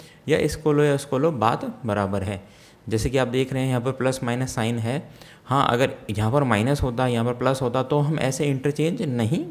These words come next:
कर सकते थे। रीअरेंजिंग समिंग पॉइंट्स, ये एक और एग्जांपल है जिसमें हमने रीअरेंज किया है सिक्स बी में। अब इसमें चेंज क्या है, डब्ल्यू,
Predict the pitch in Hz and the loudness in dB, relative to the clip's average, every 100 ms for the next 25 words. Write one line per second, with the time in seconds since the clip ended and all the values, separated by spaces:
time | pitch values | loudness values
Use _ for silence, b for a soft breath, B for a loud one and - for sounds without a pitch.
0 | - 104 - - - 92 - 90 87 B | 0 0 0 -8 -8 -8 -6 -8 -8 B
1 | B B B B B B 110 117 143 139 | B B B B B B 0 4 6 4
2 | 143 143 151 127 127 147 135 131 147 170 | 2 0 -2 0 0 0 0 -2 -2 -4
3 | - B B B - 113 131 131 135 131 | -10 B B B -4 0 0 2 0 0
4 | 123 127 127 139 135 170 - - - - | 0 -2 -2 -2 0 -4 -6 -18 -20 -20
5 | - 110 113 135 131 135 127 131 131 127 | -12 -6 -4 -2 0 2 2 2 2 0
6 | 131 - 135 131 139 196 - B B B | -2 -4 -2 0 0 -4 -8 B B B
7 | - 135 120 117 117 104 113 117 117 117 | -4 -2 0 0 0 0 0 -2 -2 -2
8 | 135 139 139 - 127 139 143 139 127 139 | -2 -2 -2 -2 -2 0 0 0 2 0
9 | 170 B B B B 110 110 110 139 165 | -4 B B B B 0 2 4 4 2